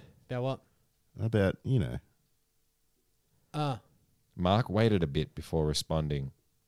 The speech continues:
Speaker 1: Uh, I just, I just didn't want Jim to win, you know.
Speaker 2: Oh, okay.
Speaker 3: Mark was clearly embarrassed, so Seb didn't push the issue.
Speaker 2: What about the potty?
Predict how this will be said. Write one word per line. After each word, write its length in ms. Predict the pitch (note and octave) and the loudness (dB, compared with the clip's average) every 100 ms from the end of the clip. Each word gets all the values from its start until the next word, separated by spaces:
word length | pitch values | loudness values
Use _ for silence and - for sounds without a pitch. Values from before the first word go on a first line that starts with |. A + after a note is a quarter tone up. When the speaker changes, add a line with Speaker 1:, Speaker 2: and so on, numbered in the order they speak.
| _ _ _ _ _ _ _ _ _ _ _ _ - | _ _ _ _ _ _ _ _ _ _ _ _ -8
Speaker 1:
Uh, 160 | F3+ C#3 G2+ C#3+ | -6 -4 -6 -2
I 80 | D3+ | 0
just, 260 | D3+ - _ _ _ _ _ _ _ _ - C#3 | 0 -2 _ _ _ _ _ _ _ _ -12 -4
I 80 | |
just 140 | D3+ D3 | -2 2
didn't 140 | F3 | 2
want 160 | D#3 D3 | 2 0
Jim 160 | C#3+ C#3+ | 0 0
to 80 | |
win, 200 | B2 D#3 | 0 -2
you 100 | C3+ | -2
know. 160 | A2+ C#3 - _ _ _ _ _ _ _ _ F2 | -4 -6 -10 _ _ _ _ _ _ _ _ -4
Speaker 2:
Oh, 80 | E2 | -2
okay. 300 | - C#2 B1+ _ _ _ _ _ _ | -2 -8 -10 _ _ _ _ _ _
Speaker 3:
Mark 300 | F2 F2+ G2+ | 0 4 4
was 120 | F2+ - | 0 -2
clearly 380 | - E2 D#2+ | 0 0 2
embarrassed, 600 | D2 C#2+ D2 D2 C#2 - - _ - | 0 -2 0 -2 -2 -8 -12 _ -6
so 200 | - D2+ | -4 0
Seb 300 | - F#2 D#2 | 2 2 0
didn't 260 | E2 D2 | -4 -4
push 200 | - D#2 | -4 -4
the 180 | - D2+ | -4 -4
issue. 320 | C#2+ D2+ D2 - _ _ _ _ _ - | -4 -4 -6 -6 _ _ _ _ _ 0
Speaker 2:
What 140 | F#2 | 4
about 200 | G#2+ A#2 | 6 6
the 80 | G#2 | 4
potty? 360 | - A#2 G2 | 2 4 4